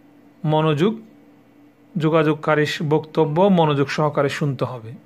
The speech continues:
অন্যদিকে সংবাদ গ্রাহকের মতামত সংবাদ প্রেরককে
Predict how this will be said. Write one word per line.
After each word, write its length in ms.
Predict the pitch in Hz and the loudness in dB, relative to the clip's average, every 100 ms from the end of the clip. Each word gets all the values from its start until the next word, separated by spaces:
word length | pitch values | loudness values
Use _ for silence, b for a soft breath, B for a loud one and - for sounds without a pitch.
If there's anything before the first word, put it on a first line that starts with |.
| - | -4
অন্যদিকে 480 | 160 160 151 185 202 | 0 0 0 -2 -2
সংবাদ 440 | 196 185 180 165 | -2 0 0 0
গ্রাহকের 420 | 156 147 170 190 | 0 0 0 0
মতামত 500 | 175 156 156 151 151 | 2 2 2 0 -2
সংবাদ 440 | 190 185 170 175 175 - - | -4 -2 0 0 0 -10 -4
প্রেরককে 540 | 143 143 143 - 226 | 0 0 -2 -4 -6